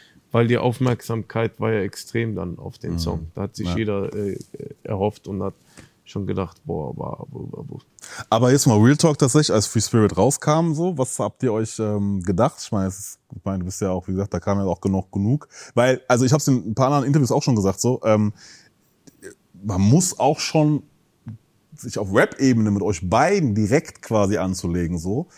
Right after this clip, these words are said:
Speaker 2: muss man auch schon gewisse Eier haben. So, die hat auch nicht jeder. Das
Speaker 1: Ja,
Speaker 2: ist
Speaker 1: aber das, was heißt Eier? Das ist ja einfach nur eine, äh, der, wenn ich jetzt gegen, äh, Khabib in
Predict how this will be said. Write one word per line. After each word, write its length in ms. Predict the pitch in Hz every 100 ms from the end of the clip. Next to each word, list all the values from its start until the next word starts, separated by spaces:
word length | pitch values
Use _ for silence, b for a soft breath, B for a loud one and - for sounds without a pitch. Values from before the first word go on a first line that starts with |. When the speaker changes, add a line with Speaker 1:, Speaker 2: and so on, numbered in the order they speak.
| b b b b -
Speaker 2:
muss 300 | 98 143 -
man 120 | 143
auch 140 | 131
schon 140 | 135 135
gewisse 240 | 120 107
Eier 240 | 143 - 87
haben. 220 | 80 76
So, 100 | 85
die 120 | 82
hat 200 | 117 -
auch 220 | 135 -
nicht 220 | 120 117
jeder. 400 | 110 127 76 87 - b b b b b -
Das 100 | 143
Speaker 1:
Ja, 60 |
Speaker 2:
ist 0 |
Speaker 1:
aber 120 | 175 165
das, 200 | 156 156
was 240 | 160 147
heißt 220 | 180 143
Eier? 240 | - 196 156
Das 220 | 143 170
ist 160 | 156
ja 160 | 160 143
einfach 380 | 165 160 160 165
nur 180 | 156 151
eine, 340 | 143 139 135 117 117
äh, 500 | 113 - 120 127 120 113 - _
der, 520 | - - 143 139 127
wenn 220 | 143 151
ich 180 | 151 -
jetzt 380 | 160 147 - 147
gegen, 500 | 151 143 139 135 127
äh, 300 | 104 120 117
Khabib 560 | - 170 175 151 147 -
in 580 | 147 139 135 131 120